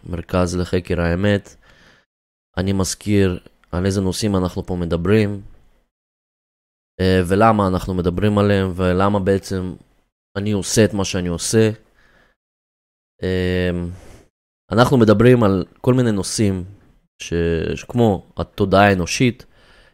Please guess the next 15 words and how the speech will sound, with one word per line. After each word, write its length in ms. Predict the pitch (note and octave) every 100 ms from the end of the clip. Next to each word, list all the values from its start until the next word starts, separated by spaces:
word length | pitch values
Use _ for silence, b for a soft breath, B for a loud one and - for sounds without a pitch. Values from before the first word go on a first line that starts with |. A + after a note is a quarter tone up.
| b
אזוטריקה, 720 | F2+ F#2 - A2+ A2 - G2+
אוקולטיזם, 800 | F#2 F2 A#2 A2 G2+ F#2+ F#2+ F2 E2+ -
שליטה 380 | - F#2 G#2
מוחית, 440 | G2+ F#2 - G#2 F#2
חוקי 300 | F#2 - G#2
הטבע. 460 | F#2 G#2 F#2 F2 E2 _ b b b b _ _ _ -
מה 140 | G#2 C3
באמת 460 | A2+ A#2 A#2+ C3
מתרחש 800 | B2 G2+ G2+ B2 G#2+ - - - _ _ _ _ _ -
בעולם, 500 | F#2 F#2+ G2 F#2+ F2+ F2 - _ _ _ _ _
ולמה, 560 | F#2 F#2+ G#2 B2 A2 G#2 A#2+ _ _ _ _ _ _ _ _ _ _ -
ובעצם 840 | F#2+ A2 G#2 G2 G2 F2+ A2+ A#2 A#2
מה 180 | G#2+ A#2+
הפתרונות 680 | - A#2 G2+ G#2 A2 G#2+ F#2+
לזה. 300 | E2+ D2+